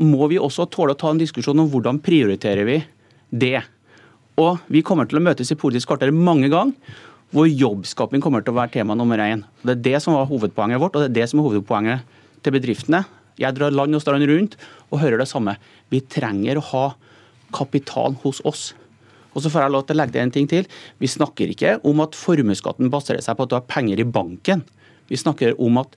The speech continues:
formuesskatten, eller skatt på arbeidende kapital, er et skatt på maskiner, på bygninger og på verdiene du har. Så da kan vi ikke tappe ut det. Vi må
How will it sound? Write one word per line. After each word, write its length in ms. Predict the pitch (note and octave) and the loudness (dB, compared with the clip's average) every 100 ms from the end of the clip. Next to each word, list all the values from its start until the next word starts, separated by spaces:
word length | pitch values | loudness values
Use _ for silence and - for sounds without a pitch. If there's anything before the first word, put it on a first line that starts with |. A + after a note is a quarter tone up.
| _ _ - | _ _ -20
formuesskatten, 760 | - D#3+ A2 G2 - F#2+ F3 G3+ - - - | -2 0 2 -2 -4 -4 -2 -2 -6 -20 -8
eller 240 | - C3 | -2 -2
skatt 220 | - B2 - | -4 -6 -2
på 60 | C3 | 0
arbeidende 220 | A2 B2 | 0 -2
kapital, 400 | A#2+ C3 D3+ F#3+ - - - - _ - | -4 -2 -2 -2 -6 -20 -20 -20 _ -8
er 140 | B2+ | -6
et 80 | - | -6
skatt 320 | - B2+ - - | -4 -4 -4 -4
på 80 | A#2+ | 0
maskiner, 800 | A#2+ B2 - E3 E3+ F3 F3+ D#3+ - _ _ _ _ _ _ _ | 0 -2 -2 0 2 2 0 -4 -18 _ _ _ _ _ _ _
på 80 | A#2+ | -2
bygninger 600 | A2 D3 D#3 D#3+ D#3+ D#3+ E3 - _ _ - | 2 4 4 6 6 4 0 -10 _ _ -8
og 80 | C3 | -2
på 100 | D3+ | 0
verdiene 380 | C#3+ G2+ F#2+ | 0 0 0
du 80 | A#2 C3+ | 0 0
har. 240 | C3+ D3 - _ _ _ _ - | 0 -2 -6 _ _ _ _ -10
Så 80 | A#2+ | -6
da 60 | B2 | -2
kan 140 | A#2+ | -2
vi 20 | |
ikke 160 | G#2+ D3 | -4 -6
tappe 320 | - D#3+ - B2+ | -10 -6 -2 -2
ut 100 | C#3 | 0
det. 80 | D#3 E3+ - - | -2 -2 -14 -12
Vi 140 | - | -4
må 100 | A#2 | -2